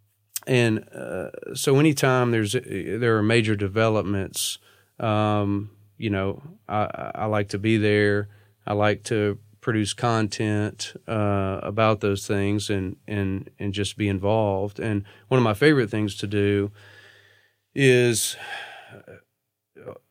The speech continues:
on average, twice a year, I participate in, uh, uh, continuing legal, legal education, uh, seminars as a presenter. Um, and my favorite one, and, uh, it's taking place,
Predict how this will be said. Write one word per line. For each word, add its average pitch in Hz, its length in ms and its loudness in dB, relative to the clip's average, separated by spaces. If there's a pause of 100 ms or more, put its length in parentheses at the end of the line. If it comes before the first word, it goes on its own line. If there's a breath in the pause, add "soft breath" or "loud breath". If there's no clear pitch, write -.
(100)
on 135 200 4
average, 117 380 2
twice 120 460 0
a 117 60 0
year, 107 720 0 (160 soft breath)
I 113 80 0
participate 107 680 -2
in, 104 360 0 (280)
uh, 110 40 -12
uh, 101 360 -6 (580)
continuing 113 540 2
legal, 107 340 0 (140)
legal 110 280 -2
education, 101 960 -2
uh, 98 440 -6 (120)
seminars 101 580 0
as 101 140 0
a 98 60 -8
presenter. 101 640 -4 (580 soft breath)
Um, 101 640 -2 (280)
and 104 160 -2
my 98 140 -2
favorite 139 560 2
one, 101 380 -2
and, 98 480 -4
uh, 101 320 -4
it's - 160 -10
taking 110 380 -2
place, 104 640 -2